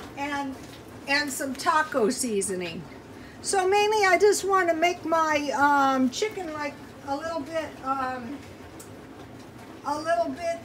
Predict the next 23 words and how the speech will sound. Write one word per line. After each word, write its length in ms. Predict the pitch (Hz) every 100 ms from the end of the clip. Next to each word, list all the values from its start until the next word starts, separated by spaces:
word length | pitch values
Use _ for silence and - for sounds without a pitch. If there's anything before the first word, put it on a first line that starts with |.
| -
Mexican 520 | 247 285 - 370 381
style. 640 | - - 359 359 370 403 453 - - - - - - - - - -
So 280 | - 339 330
once 280 | 320 359 359
you 80 | 392
have 240 | 370 381
a 60 | 311
good 400 | 247 339 311 247
taco 500 | - 339 339 339 311
salad 420 | 269 392 440 330
recipe, 440 | 269 254 269 -
you 240 | 320 392 427
can, 300 | 403 285 247 - - - - - - - - -
uh, 380 | 285 285 269 262 - - - - - - - - - - - - - - -
one, 300 | 285 330 392 -
one 160 | 294 381
of 120 | 466
my 100 | 440
customers 680 | 415 403 403 - 339 294 277
was 220 | 294 269
a 80 | 269
Mexican 540 | 254 294 302 320 269
chef, 400 | 233 - 285 254